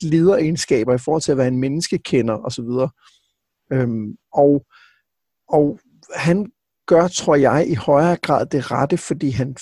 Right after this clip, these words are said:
føler, det er det rette, og derfor bliver han nødt til det. Hvor Stannis gør det rigtige, fordi at det er hans pligt at gøre det rigtige.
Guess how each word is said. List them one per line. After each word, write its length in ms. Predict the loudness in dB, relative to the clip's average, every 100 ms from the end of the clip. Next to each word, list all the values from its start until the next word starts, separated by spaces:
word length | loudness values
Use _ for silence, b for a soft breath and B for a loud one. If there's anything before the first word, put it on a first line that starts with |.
| -4
føler, 300 | -4 -2 -4
det 200 | 0 0
er 60 |
det 160 | 2 0
rette, 280 | 0 0 -2
og 140 | 0
derfor 220 | 0 0
bliver 160 | -4 -4
han 60 |
nødt 160 | -4 -8
til 160 | -6 -6
det. 100 | -4
Hvor 160 | -4
Stannis 480 | -4 -4 -4 -4 -6
gør 240 | -2 0 0 _ -2
det 160 | -2 -4 b b -4
rigtige, 300 | -2 -2 -4
fordi 440 | -6 -4 -6 -6 -10 -6
at 140 | -2 -2
det 100 | 0
er 60 | 0
hans 200 | 0 -4
pligt 240 | -4 -4
at 80 | -4
gøre 180 | -2 -2
det 100 | -2
rigtige. 340 | -6 -8 -14